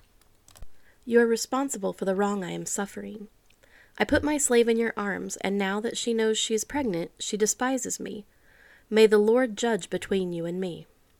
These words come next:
"Your slave is in your hands," Abram said. "Do with her whatever you think best." Then Sarai mistreated Hagar, so she fled from her. The angel of the Lord found Hagar near a spring in the desert.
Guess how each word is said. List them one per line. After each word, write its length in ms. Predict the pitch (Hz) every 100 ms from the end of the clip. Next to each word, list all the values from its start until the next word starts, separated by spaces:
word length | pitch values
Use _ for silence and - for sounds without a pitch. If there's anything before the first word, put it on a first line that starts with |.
| _ _ _ _ _ _ _ _ _ _ -
"Your 120 | 196
slave 380 | - 226 233 254
is 140 | 220
in 160 | 214 214
your 140 | 214
hands," 600 | 214 180 190 202 202 - _ _ _ _ _ _
Abram 260 | 196 185 180
said. 380 | - - - - _ _ _ _ -
"Do 140 | 214
with 140 | 226 220
her 140 | 254
whatever 320 | 247 208 185
you 160 | 185 190
think 300 | 196 185 -
best." 480 | 202 - - - - _ _ _ _ _ -
Then 180 | 214
Sarai 360 | 214 208 202 214
mistreated 540 | 220 - - 302 220
Hagar, 400 | 180 175 - -
so 160 | 190 190
she 180 | - 202
fled 280 | - 226 -
from 220 | 170 165
her. 260 | - 208 _ _ _ _ _ _ _
The 140 | 208
angel 340 | 214 247 262 262
of 80 | 247
the 80 |
Lord 300 | 233 226 214
found 320 | - 202 214 220
Hagar 340 | 220 196 175
near 200 | 175 175
a 40 |
spring 640 | 175 - 208 202 180 175 - -
in 100 | 175
the 60 |
desert. 540 | 180 185 180 165 -